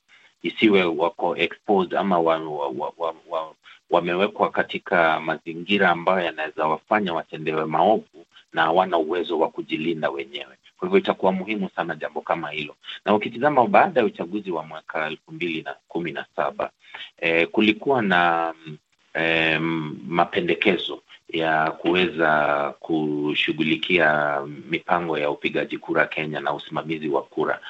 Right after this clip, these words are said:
Na jambo la kuhuzunisha ni kwamba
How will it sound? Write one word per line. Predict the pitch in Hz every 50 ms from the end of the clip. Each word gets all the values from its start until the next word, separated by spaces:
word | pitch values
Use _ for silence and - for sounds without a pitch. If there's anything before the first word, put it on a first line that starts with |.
| - - - - - - - -
Na | 85 82 82 80 78 78 78 76
jambo | 76 82 85 82 80 82
la | 82 82
kuhuzunisha | 80 - - - 85 80 87 87 95 101 - - 90
ni | 85 82 78
kwamba | - - 92 90 92 90 80 78 78 73